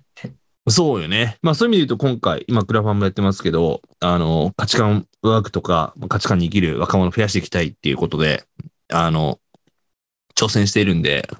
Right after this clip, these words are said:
Speaker 2: こっから触れた人が、その後、社会で活躍してる、していくみたいな感じの流れになったら、最高ですよね。
Speaker 1: そうですね。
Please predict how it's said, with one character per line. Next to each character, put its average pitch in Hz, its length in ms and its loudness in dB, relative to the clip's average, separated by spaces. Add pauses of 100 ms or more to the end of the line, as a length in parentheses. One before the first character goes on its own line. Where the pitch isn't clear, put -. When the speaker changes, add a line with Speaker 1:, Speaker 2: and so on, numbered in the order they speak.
(120)
Speaker 2:
こ - 120 -2
っ - 40 -10
か 127 140 0
ら 117 260 2
触 - 140 -2
れ 113 100 4
た 117 100 0
人 107 300 -2
が、 78 320 -4
そ - 180 0
の 95 120 4
後、 92 140 2
社 104 200 -2
会 80 160 0
で 80 60 -4
活 - 260 -4
躍 - 180 -2
し - 40 -4
て 92 100 2
る、 82 280 0
し - 120 -2
て 98 60 2
い 87 40 -2
く 92 100 0
み 82 100 0
た 65 120 -6
い 64 40 -8
な 62 100 -8
感 90 200 0
じ 87 80 0
の 85 60 2
流 87 220 2
れ 82 60 0
に - 40 -4
な 62 80 -6
っ - 20 -8
た - 160 -10
ら、 - 160 -6
最 - 220 0
高 85 120 0
で 82 60 0
す - 120 -6
よ - 60 -14
ね。 - 180 -14 (880)
Speaker 1:
そ 185 180 -2
う 160 60 0
で 143 80 -4
す 139 160 -4
ね。 190 320 0